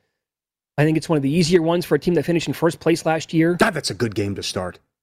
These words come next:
Speaker 2: Pittsburgh against Buffalo.
Speaker 1: That's really good.
Speaker 2: Revenge for the Steelers.
Speaker 1: That's really good
Speaker 2: What
Speaker 1: game.
Speaker 2: Pittsburgh team do I get?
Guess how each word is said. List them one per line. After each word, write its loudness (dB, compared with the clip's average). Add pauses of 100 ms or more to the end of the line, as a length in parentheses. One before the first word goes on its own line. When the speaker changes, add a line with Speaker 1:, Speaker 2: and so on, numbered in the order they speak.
(220)
Speaker 2:
Pittsburgh 0
against -4
Buffalo. -2
Speaker 1:
That's -2
really 2
good. -4
Speaker 2:
Revenge 0
for 0
the -2
Steelers. 0
Speaker 1:
That's -4
really 2
good -4
Speaker 2:
What 2
Speaker 1:
game. -10
Speaker 2:
Pittsburgh 0
team 0
do 2
I -2
get? -2